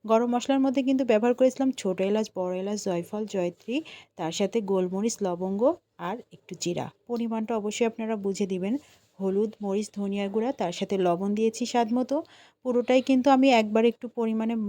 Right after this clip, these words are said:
মশলা বেশি বেশি দিয়েছি, যেহেতু খিচুড়ির সাথে আলাদা এক্সট্রা কোনো মশলা ব্যবহার করব না, এই জন্যই এখানে মশলা পরিমাণটা একটু বাড়িয়ে দিয়েছি। এবার সরিষার তেলটা দিয়ে দিলাম,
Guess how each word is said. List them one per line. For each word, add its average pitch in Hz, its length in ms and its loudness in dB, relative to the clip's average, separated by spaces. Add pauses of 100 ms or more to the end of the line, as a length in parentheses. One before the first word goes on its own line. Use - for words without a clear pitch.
(100)
মশলা 196 300 -4
বেশি 208 260 -2
বেশি 226 220 -2
দিয়েছি, 240 320 0
যেহেতু 220 340 2
খিচুড়ির 226 480 -4
সাথে 240 180 2 (120)
আলাদা 202 320 -2
এক্সট্রা 226 300 -2
কোনো 233 200 -6
মশলা 220 320 -2
ব্যবহার 220 320 -2
করব 233 260 -8
না, 247 100 -4
এই 214 120 -4
জন্যই 208 340 -2 (420)
এখানে 202 280 -2
মশলা 202 360 0
পরিমাণটা 214 440 0
একটু 240 200 -4
বাড়িয়ে 139 380 0
দিয়েছি। 156 320 -6 (440)
এবার 240 180 -2
সরিষার 254 440 6
তেলটা 262 260 0
দিয়ে 240 200 0
দিলাম, 233 260 0